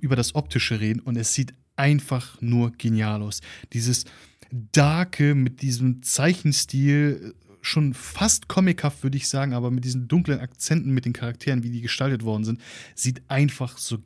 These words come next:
geil und so brutal aus und es passt perfekt zu Batman. Also in diese Welt einzutauchen mit Gotham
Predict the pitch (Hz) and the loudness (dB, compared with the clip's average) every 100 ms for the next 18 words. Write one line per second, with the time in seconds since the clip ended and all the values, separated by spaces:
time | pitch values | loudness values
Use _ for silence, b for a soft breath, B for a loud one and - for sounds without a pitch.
0 | - 123 127 123 113 107 113 107 b b | 0 4 4 2 0 -6 -6 -8 b b
1 | _ 117 123 127 - 131 156 143 110 117 | _ -2 0 0 0 0 2 0 -2 -4
2 | 135 - b b b b - 120 120 - | -4 -8 b b b b -6 -2 -2 -4
3 | - 156 - - - - - 127 - - | -4 -2 -2 -6 -8 -6 -2 -4 -4 -18
4 | _ - 120 107 107 98 104 101 _ _ | _ -8 -4 -2 -2 -4 -8 -10 _ _
5 | _ B B B B B B 110 127 127 | _ B B B B B B -4 0 0
6 | 135 127 117 147 143 139 156 - - 127 | 2 2 4 4 2 2 0 0 0 0
7 | 120 123 120 - 151 147 - 131 127 | 2 2 2 0 0 0 2 2 2